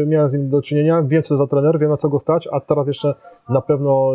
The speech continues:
zyskał dużo więcej, bo, bo, bo też sam zresztą mówił o tym, że jeździł po stażach, uczył, podglądał najlepszych. I to jest bardzo, bardzo, e, bardzo budujące. Ma fajny sztab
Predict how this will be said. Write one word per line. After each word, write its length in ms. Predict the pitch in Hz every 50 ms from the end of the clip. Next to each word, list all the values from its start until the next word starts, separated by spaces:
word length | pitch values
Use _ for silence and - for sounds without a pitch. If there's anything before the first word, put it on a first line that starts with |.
| 131 127
zyskał 440 | 120 123 143 - - - 135 127
dużo 260 | 120 123 127 117 131 120
więcej, 400 | - 107 - - 131 127 131 123
bo, 220 | 120 127 127 123
bo, 160 | 120 123 123
bo 140 | 113 127 123
też 240 | - 135 117 - -
sam 260 | - 143 147 143 139
zresztą 320 | 123 120 - - 131 131 131
mówił 320 | 135 139 139 127 123 123
o 60 | 123
tym, 160 | 120 - 127 120
że 100 | 110 127
jeździł 180 | 113 123 117
po 100 | - 120
stażach, 360 | - - 131 139 139 147 127 - - _ - - - _ _
uczył, 260 | - 139 131 - 139 120
podglądał 440 | - 139 123 113 127 135 131 131
najlepszych. 460 | 131 131 127 131 123 - - 117 107 - _ _ _ _ _ _ _
I 240 | - 127 131 131 127
to 100 | - 139
jest 140 | 143 127 120
bardzo, 380 | 143 143 127 139 139 135 131 -
bardzo, 400 | 123 127 135 127 120 135 131 131 123 - 139 131 127 127 127 127 127
e, 40 | 123
bardzo 260 | 123 135 135 123 139
budujące. 600 | 135 131 139 135 135 139 135 135 123 - 185 202 208 - _ _ _ _ _ _ _ _
Ma 120 | 120 127
fajny 260 | - - 165 160 156 139
sztab 260 | - - 135 151